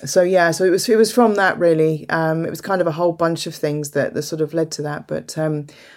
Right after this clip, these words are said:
yeah, um, I've always known that obviously nature connection is important. But, um, yeah, the biophilic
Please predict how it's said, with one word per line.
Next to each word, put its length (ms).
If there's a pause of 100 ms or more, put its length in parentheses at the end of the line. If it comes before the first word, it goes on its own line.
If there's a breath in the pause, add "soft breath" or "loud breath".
(260 loud breath)
yeah, 440 (120)
um, 560
I've 140
always 240
known 240
that 100
obviously 240
nature 260
connection 380
is 140
important. 420
But, 320
um, 320
yeah, 200
the 80
biophilic 640